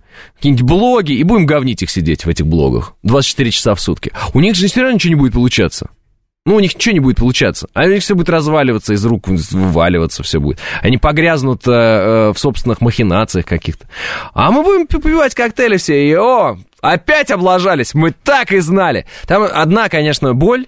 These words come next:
одна боль. Конечно, все будет разрушено. Но с другой стороны, с другой стороны, по крайней мере, у нас будет, э, аргументация из разряда: «Ну, мы ж говорили, что все будет разрушено». И дальше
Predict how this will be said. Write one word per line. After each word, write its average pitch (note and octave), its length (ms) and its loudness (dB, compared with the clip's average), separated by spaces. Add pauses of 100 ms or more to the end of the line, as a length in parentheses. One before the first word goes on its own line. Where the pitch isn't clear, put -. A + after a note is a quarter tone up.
одна C3 320 2
боль. G#2+ 300 0 (340)
Конечно, E3+ 300 2
все F3 160 0
будет D#3+ 180 0
разрушено. D3 640 0
Но B2+ 100 -2
с C3+ 60 2
другой A#3 260 2
стороны, D#3+ 540 0 (560)
с G#2+ 80 0
другой D#3+ 260 2
стороны, G2+ 440 -2 (180)
по - 80 0
крайней F#3 320 2
мере, G3+ 240 2
у E3+ 60 0
нас E3 200 0
будет, D#3+ 320 0
э, D3 80 2
аргументация C#3 760 0
из B2 80 0
разряда: C#3+ 420 2
«Ну, C3 100 2
мы D#3+ 120 4
ж C#3 60 0
говорили, D3+ 440 0
что D#3 160 -4
все A#2 160 0
будет G#2+ 200 2
разрушено». F2 540 0
И F3+ 140 2
дальше A#2 460 0